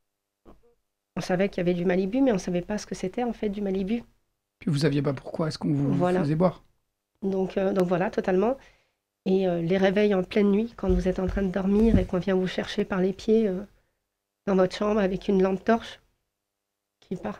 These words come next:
Speaker 1: que le mari part avec ma sœur dans les bras et que moi, je dois suivre de l'autre côté. Voilà, c'est, ça a été, euh,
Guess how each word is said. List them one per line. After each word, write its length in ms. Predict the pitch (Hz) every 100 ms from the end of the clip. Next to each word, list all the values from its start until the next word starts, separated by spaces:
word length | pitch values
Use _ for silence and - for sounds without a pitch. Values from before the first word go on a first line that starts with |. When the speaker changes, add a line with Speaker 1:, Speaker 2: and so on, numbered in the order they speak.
| 240 -
Speaker 1:
que 100 | 190
le 160 | 190
mari 320 | 202 190 202
part 220 | 208 190 185
avec 220 | 190 190
ma 120 | 185
sœur 200 | - 196
dans 100 | 196
les 80 | 185
bras 320 | 185 208 220
et 60 | 190
que 140 | 185
moi, 360 | 190 208 202 220 - _ _ _ _ _ 180
je 80 |
dois 180 | 196 185
suivre 260 | 185 226 196
de 80 | 190
l'autre 160 | 190
côté. 300 | 208 - 247 - - _ _ _ _ _ _ _ _ _ - -
Voilà, 340 | 202 196 196 -
c'est, 500 | - 196 190 175 175
ça 180 | -
a 20 | 175
été, 360 | 175 208 202
euh, 200 | 190 202